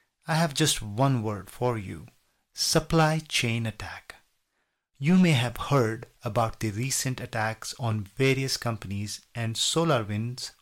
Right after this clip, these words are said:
was right in the middle of it. So I am going to spend a little time on this substantial, sizable attack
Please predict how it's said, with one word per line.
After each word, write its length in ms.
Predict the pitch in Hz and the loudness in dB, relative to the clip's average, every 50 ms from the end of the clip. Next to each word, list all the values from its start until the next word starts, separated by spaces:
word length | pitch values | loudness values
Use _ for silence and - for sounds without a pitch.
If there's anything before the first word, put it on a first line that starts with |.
| _ _ - | _ _ -6
was 300 | 113 113 110 - - 113 | -4 -2 -2 -2 -4 -4
right 380 | 98 104 123 127 135 147 143 | -2 0 2 4 2 2 0
in 160 | - 123 117 | -2 -2 0
the 60 | 113 110 | 0 0
middle 360 | 107 110 113 117 117 117 110 | 0 0 0 -2 -2 -4 -4
of 160 | 107 - - | -6 -8 -10
it. 140 | - - - _ _ - | -14 -16 -20 _ _ -8
So 320 | - - - 113 107 107 | -6 0 0 2 0 2
I 160 | - 127 143 160 | 0 0 2 2
am 160 | 165 156 135 | 2 2 0
going 300 | 113 113 110 107 107 101 | 0 -2 -2 -2 -4 -6
to 160 | - 104 98 | -8 -10 -8
spend 500 | - - - - - 123 120 117 117 107 | -6 -6 -6 -2 0 0 0 0 0 -2
a 80 | 104 98 | -2 -2
little 320 | 98 117 117 - 120 107 | -4 -4 -4 -6 -8 -8
time 460 | - - - 120 117 117 113 110 104 | -8 -4 -2 -2 0 -2 -2 -4 -6
on 180 | 104 98 98 92 | -6 -6 -6 -6
this 160 | 92 98 - | -6 -6 -4
substantial, 880 | - - - - - - - - 147 151 160 156 - - 165 160 165 160 | -4 -4 -4 -4 -4 -4 0 0 2 2 2 0 -2 -2 -2 -2 -2 -4
sizable 840 | - - - - - - 123 120 120 113 - 117 101 104 110 110 - | -6 -8 -10 -8 -2 0 0 0 0 -2 -4 -6 -6 -6 -6 -6 -6
attack 640 | 117 - - - - 95 85 80 78 - _ - - | -8 -10 -8 -8 -6 -6 -6 -8 -10 -14 _ -20 -20